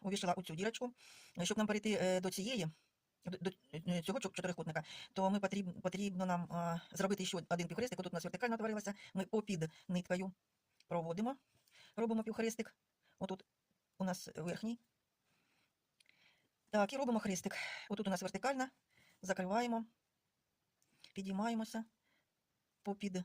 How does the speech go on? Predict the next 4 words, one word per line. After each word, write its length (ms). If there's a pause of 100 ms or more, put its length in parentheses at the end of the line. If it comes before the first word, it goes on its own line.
ниткою. 440 (3000)
Пройшли. 400 (1160)
Опять 240
підіймаємося. 600